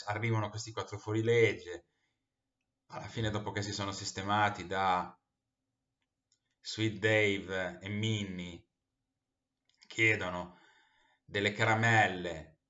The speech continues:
Le caramelle sono tipiche dei bambini, no? I bambini sono il, il simbolo dell'innocenza,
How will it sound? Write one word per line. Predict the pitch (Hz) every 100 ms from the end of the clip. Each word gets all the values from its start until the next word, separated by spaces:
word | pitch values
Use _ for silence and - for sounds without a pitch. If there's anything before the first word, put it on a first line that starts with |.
| _ _ _ _ _ _ _ _ _ _ _
Le | 92
caramelle | 101 104 117 113 113
sono | 113 107 101
tipiche | 127 120 117 110
dei | 110 101
bambini, | 107 113 117 104 98 101
no? | 107 117
I | 101
bambini | 104 101 107 101
sono | 101 98
il, |
il | 98 _ _ _ _
simbolo | - - 113 113 110
dell'innocenza, | 110 113 113 113 127 113 98 - 110 123 143 -